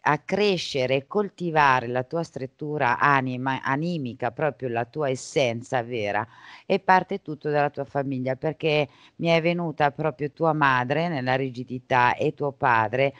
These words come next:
nella crescita come una sorta di allontana-, come se avessero calzato la mano per modificare la tua vera espressione, allontanandoti un po'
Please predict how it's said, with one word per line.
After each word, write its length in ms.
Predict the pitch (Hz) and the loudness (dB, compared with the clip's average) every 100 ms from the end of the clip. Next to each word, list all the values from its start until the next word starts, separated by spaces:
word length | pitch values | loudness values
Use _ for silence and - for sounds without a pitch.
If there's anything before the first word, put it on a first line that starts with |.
| - - - | -16 -20 -4
nella 360 | 156 160 156 | 0 2 2
crescita 680 | - 139 120 127 117 - 143 | 0 -2 -2 -4 -10 -2 -4
come 540 | - 185 185 156 143 139 | -2 -2 0 0 0 0
una 280 | 156 180 | 0 -2
sorta 640 | 175 - 131 127 - 135 127 - - - _ | -4 -2 0 0 0 2 2 -2 -18 -20 _
di 480 | 143 151 160 156 - _ - - _ | -6 -2 2 0 -2 _ -20 -20 _
allontana-, 680 | - 170 165 170 165 160 110 | 4 4 4 0 0 0 0
come 420 | 190 196 151 143 | 0 2 2 -4
se 460 | 139 156 151 147 - _ _ _ | -4 -2 0 0 -4 _ _ _
avessero 840 | 143 143 185 165 - 127 117 120 117 | 0 2 0 -2 -4 -2 -2 -4 -2
calzato 800 | 147 139 - 170 160 135 - 117 | 0 0 -2 2 4 2 0 -2
la 140 | 123 | -2
mano 420 | 135 139 123 131 | 2 2 2 -2
per 220 | 127 160 160 | -4 -4 -4
modificare 960 | 165 151 170 - - 147 120 123 127 - - - | -8 -10 -12 -14 -2 2 2 0 -4 -8 -20 -12
la 180 | - 170 | 2 2
tua 400 | 170 208 202 190 | 2 0 4 4
vera 360 | 160 165 160 156 | 4 4 4 2
espressione, 960 | 147 - 139 135 - 127 113 117 117 113 - - | -2 -6 -10 -8 -6 -6 -4 -4 -6 -8 -18 -2
allontanandoti 1200 | - 180 190 196 175 180 190 165 139 127 127 139 | 2 2 2 -2 -2 -2 0 -2 -2 -6 -8 -10
un 100 | 139 | -8
po' 160 | 160 | -6